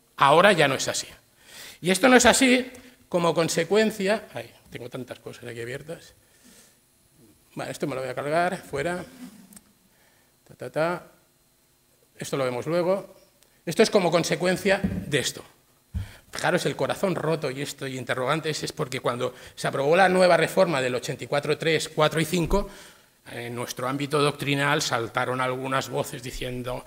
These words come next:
"Se rompe España", por decimosexta vez se rompía España, ¿vale? ¿Y por qué? Porque se permitió que a nivel autonómico pudiésemos dejar, fijaros, dice, "No obstante lo establecido en el artículo anterior", este es el ochenta y cuatro,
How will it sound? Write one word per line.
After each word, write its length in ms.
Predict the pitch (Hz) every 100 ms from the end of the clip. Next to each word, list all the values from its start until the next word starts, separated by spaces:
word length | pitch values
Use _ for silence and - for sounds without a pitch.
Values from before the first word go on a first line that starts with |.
| - - -
"Se 200 | - 143
rompe 400 | 170 202 190 185
España", 720 | - 202 208 196 208 175 -
por 160 | 117
decimosexta 840 | 117 - 135 127 120 165 147 - 160
vez 220 | 170 160
se 100 | 160
rompía 340 | 143 139 147
España, 480 | 143 180 180 185 233 - - - -
¿vale? 360 | 139 165 233 175 - - - -
¿Y 560 | 202 196 190 180 - -
por 160 | - 147
qué? 560 | 226 220 - - - -
Porque 240 | 131 135
se 120 | 165
permitió 480 | 143 147 143 151 170
que 80 | 202
a 40 |
nivel 240 | 196 196 202
autonómico 920 | 196 190 208 214 208 240 277 - _ _ _ _ _
pudiésemos 600 | 175 160 185 - 220 208
dejar, 300 | 202 - 226
fijaros, 420 | - - 160 127
dice, 240 | 170 156 170
"No 160 | 208
obstante 560 | 285 - 269 277 269 220
lo 100 | 208
establecido 720 | 196 - 202 190 - 233 208
en 80 | 170
el 80 | 165
artículo 400 | 147 202 196 190
anterior", 400 | 180 180 214 226
este 160 | -
es 80 | 247
el 100 | 254
ochenta 380 | 196 - 185 160
y 40 |
cuatro, 420 | 147 175 165 117